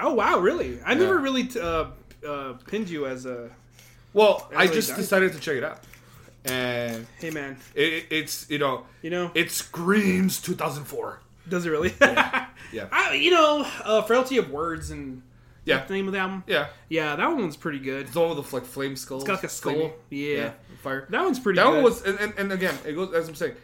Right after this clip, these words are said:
Speaker 1: Darkest
Speaker 2: it goes
Speaker 1: Era.
Speaker 2: back to that era, but, like, them already obviously more experienced,
Speaker 1: Yeah.
Speaker 2: better writing, awesome riffs.
Speaker 1: And you try to kill
Speaker 2: And
Speaker 1: his
Speaker 2: again, if
Speaker 1: wife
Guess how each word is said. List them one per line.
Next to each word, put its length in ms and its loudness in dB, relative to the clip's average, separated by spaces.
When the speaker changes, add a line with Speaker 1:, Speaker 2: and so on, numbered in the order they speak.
Speaker 1:
Darkest 300 -6
Speaker 2:
it 140 4
goes 140 6
Speaker 1:
Era. 120 -4
Speaker 2:
back 240 2
to 100 -4
that 180 4
era, 220 4
but, 240 0
like, 280 -2
them 200 -2
already 320 -2
obviously 360 -10
more 160 -6
experienced, 600 -4
Speaker 1:
Yeah. 100 -12
Speaker 2:
better 200 2
writing, 420 0
awesome 260 -8
riffs. 520 -6
Speaker 1:
And 100 -12
you 80 -8
try 120 -10
to 60 -12
kill 100 -8
Speaker 2:
And 80 4
Speaker 1:
his 80 2
Speaker 2:
again, 220 4
if 80 -2
Speaker 1:
wife 140 0